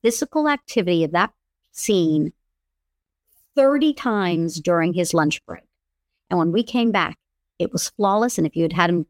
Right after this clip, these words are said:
do a second take or second rehearsal of that scene, it would have, he would have touched the bo-, every bottle or every object that he had taken out of his, this prop and put back in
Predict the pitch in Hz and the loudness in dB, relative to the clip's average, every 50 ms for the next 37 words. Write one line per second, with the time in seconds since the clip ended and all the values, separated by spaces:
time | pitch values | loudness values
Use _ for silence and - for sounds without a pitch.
0 | _ - 175 185 170 160 156 151 - - - 202 - - 226 220 - 226 208 208 | _ -6 -4 -2 0 0 0 -2 -2 -2 -2 -2 0 0 -4 -4 -2 -2 -2 -2
1 | 214 214 _ _ _ _ _ - 160 160 - - 196 - 220 202 196 196 185 - | -2 -4 _ _ _ _ _ -6 -4 -2 -2 -2 0 0 0 0 0 0 -2 -2
2 | 196 185 185 165 180 180 - - - - - 208 202 208 220 233 247 269 294 302 | -2 -2 -2 0 0 0 -2 -2 -4 -4 -2 0 0 0 2 2 2 2 0 -2
3 | - _ _ _ _ _ _ _ _ _ _ _ - 202 165 175 180 180 160 156 | -4 _ _ _ _ _ _ _ _ _ _ _ -4 -2 0 2 2 0 0 -2
4 | 147 - - - 220 202 175 180 165 - - - - 233 233 - - - 233 190 | -6 -10 -4 -2 0 0 2 0 0 -2 -4 -4 -2 -2 -2 -4 -6 -8 -4 -2
5 | 196 190 - - _ _ _ _ _ _ 220 202 220 247 208 - 202 185 180 180 | -2 -2 -2 -4 _ _ _ _ _ _ -4 -2 0 -2 0 0 -2 0 0 0
6 | 180 170 185 180 175 160 165 - - 170 180 190 196 - 170 170 160 165 170 - | 0 0 0 0 0 0 -2 -2 -4 -4 -2 0 0 0 0 0 -2 -2 -4 -2
7 | - 165 156 165 156 156 156 - - 165 160 - 170 165 156 156 160 160 165 160 | -2 -2 0 0 -2 -2 -2 -4 -4 -2 0 0 0 2 0 0 0 -2 -2 -2
8 | 170 - - - _ _ _ _ - 160 156 - - _ _ _ _ _ _ _ | -4 -6 -10 -14 _ _ _ _ 0 0 0 0 -4 _ _ _ _ _ _ _
9 | _ _ _ _ - 190 165 160 156 - - _ _ _ _ _ _ _ 185 180 | _ _ _ _ -4 -2 0 0 -2 -4 -8 _ _ _ _ _ _ _ -6 -6
10 | 170 - 202 190 - 196 180 170 - 190 175 160 156 151 156 | -2 -2 -4 -4 0 -2 -2 0 0 -2 -2 0 -2 -2 -4